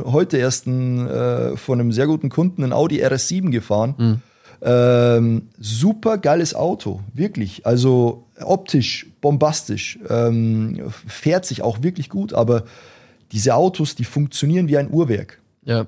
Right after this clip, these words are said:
Speaker 1: Und die funktionieren so gut, dass es für mich als Autofanatiker schon irgendwo ein bisschen langweilig ist.
Speaker 2: Hm.
Speaker 1: Du sitzt drin und das Auto tut im Endeffekt alles für dich.
Speaker 2: Ja.
Speaker 1: Äh, und das finde ich ein bisschen langweilig.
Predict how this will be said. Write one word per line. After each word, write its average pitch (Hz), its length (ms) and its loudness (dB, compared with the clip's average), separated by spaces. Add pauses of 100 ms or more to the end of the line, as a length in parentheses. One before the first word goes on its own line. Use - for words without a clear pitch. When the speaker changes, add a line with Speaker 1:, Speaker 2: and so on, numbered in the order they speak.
(120)
Speaker 1:
Und 123 200 -2
die 139 60 0
funktionieren 180 580 0
so 196 240 0
gut, 214 640 -2
dass 131 160 -4
es 135 100 -6
für 147 140 -2
mich 196 180 -2
als 139 140 -2
Autofanatiker 120 760 -4
schon 127 180 -8
irgendwo 170 240 -4
ein 143 40 -4
bisschen 120 220 -2
langweilig 107 500 -2
ist. - 240 -16
Speaker 2:
Hm. 117 260 0 (140)
Speaker 1:
Du 127 80 0
sitzt 151 280 2
drin 196 340 2 (680)
und 127 80 -4
das 120 120 0
Auto 139 280 0
tut - 260 -4
im 139 80 -2
Endeffekt 143 400 -4
alles 123 280 2
für 107 100 -4
dich. 98 280 -8 (160)
Speaker 2:
Ja. 110 200 -4
Speaker 1:
Äh, 117 360 2
und 120 380 0 (240)
das - 200 -4
finde 143 180 2
ich 135 60 4
ein 135 60 4
bisschen 127 260 0
langweilig. 107 500 -2